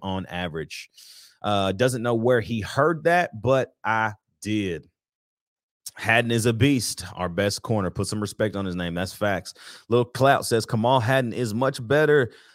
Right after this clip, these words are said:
than we give him credit four. Dylan Elam says, "This defense is nasty. D-line don't give quarterbacks three full seconds. And Kamal and Gabe Jeudy-Lally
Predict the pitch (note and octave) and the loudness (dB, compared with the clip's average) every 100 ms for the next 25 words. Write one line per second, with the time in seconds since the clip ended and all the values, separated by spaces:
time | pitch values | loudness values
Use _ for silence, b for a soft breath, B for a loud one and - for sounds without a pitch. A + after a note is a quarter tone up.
0 | B G#2+ A2 A2+ G2 A#2 G#2+ A2 G#2 - | B -4 -2 -2 0 -2 -2 -4 -6 -4
1 | G2+ F#2+ F2+ - _ _ _ F2+ F#2 F2+ | -2 0 -2 -8 _ _ _ -4 -2 -2
2 | D#2+ F2+ G#2+ G2+ F2 G2+ F#2+ E2+ - F2 | -2 -2 -2 -4 -4 -4 -4 -6 -4 -4
3 | E2 G#2 A2+ A2 A#2 A2 A2 G#2+ - G2 | -4 -6 -6 -4 -6 -4 -6 -6 -6 -6
4 | E2 E2+ D#2+ D#2+ D2+ - D2 C#2+ G#2+ A2 | -4 -6 -8 -8 -8 -10 -10 -4 -2 0
5 | G#2 G2+ G#2 F2+ F#2 F2 E2 F2 E2 - | 0 0 -2 -2 -2 -4 -6 -4 -4 -4
6 | - G#2+ F2+ F2 E2 - - A#2+ C3+ - | -2 -2 0 -2 -2 -6 -6 -2 -2 -2
7 | B2 B2 - G2 F2 D2+ - B B B | -2 -2 0 -2 0 -6 -12 B B B
8 | G2 - F#2 A2 C3 C#3 C#3 G#2+ G2+ G#2+ | -6 -4 0 2 4 4 2 0 0 2
9 | A#2 G#2 A2 G2 F#2+ G#2+ A2+ G#2+ G#2 | 2 0 0 0 2 4 4 2 -2